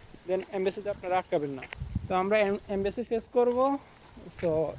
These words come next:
ইনশাআল্লাহ যারা এমবেসিতে টিকে যাবে, যারা ভিসা পেয়ে যাবে, তারা ইনশাআল্লাহ জাপান চলে আসবে। But আমাদের সবারই মাইন্ডে থাকতে হবে, আমাদের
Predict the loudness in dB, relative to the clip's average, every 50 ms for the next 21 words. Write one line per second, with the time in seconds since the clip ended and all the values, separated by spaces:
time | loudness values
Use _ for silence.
0 | -8 -4 -4 0 2 4 4 4 4 4 2 4 4 4 4 4 0 -4 -16 -20
1 | -16 -8 -4 -2 -2 -2 -2 -6 -8 -10 -10 -10 -4 -2 -2 0 2 0 0 0
2 | -2 -6 -6 -10 -18 -20 -20 -20 -20 -20 -20 -20 -16 -6 -2 0 0 0 0 -2
3 | -4 -4 -2 -2 -2 -2 0 -2 -2 -4 -4 -6 -8 -8 -8 -8 -4 -2 0 0
4 | 0 0 0 -2 -4 -4 -4 -4 -4 -4 -6 -8 -12 -16 -18 -20 -20 -20 -20 -20
5 | -20 -20 -20 -20 -20 -20 -20 -20 -10 -2 2 2 2 2 -2 -10 -20 -20 -20 -20
6 | -20 -20 -20 -14 -10 -8 -6 -4 -4 -4 -4 -4 -2 0 2 2 2 2 2 4
7 | 4 4 4 4 2 -6 -18 -20 -20 -20 -20 -20 -20 -20 -20 -20 -20 -16 -10 -6
8 | -6 -6 -2 -2 -2 0 0 0 0 2 2 4 4 4 4 2 2 -2 -6 -16
9 | -16 -18 -18 -18 -18 -18 -18 -18 -18 -18 -18 -16 -16 -16 -16 -18 -18 -20 -14 -6
10 | -4 0 0 2